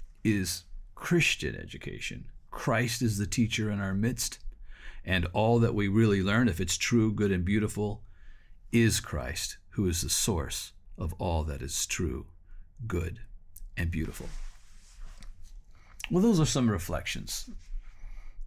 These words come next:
There's more to say, and of course I will be saying more in the future.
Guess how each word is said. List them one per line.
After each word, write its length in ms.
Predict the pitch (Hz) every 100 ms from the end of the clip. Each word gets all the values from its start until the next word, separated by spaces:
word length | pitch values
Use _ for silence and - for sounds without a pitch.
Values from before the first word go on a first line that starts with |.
| -
There's 200 | 190 156
more 180 | 147 131
to 100 | -
say, 380 | - 101 101
and 140 | 92 85
of 80 | 85
course 240 | 92 85
I 120 | 82
will 140 | 82 85
be 100 | 82
saying 300 | - 82 80
more 160 | 85
in 80 | 82
the 60 | 71
future. 440 | 117 104 69 69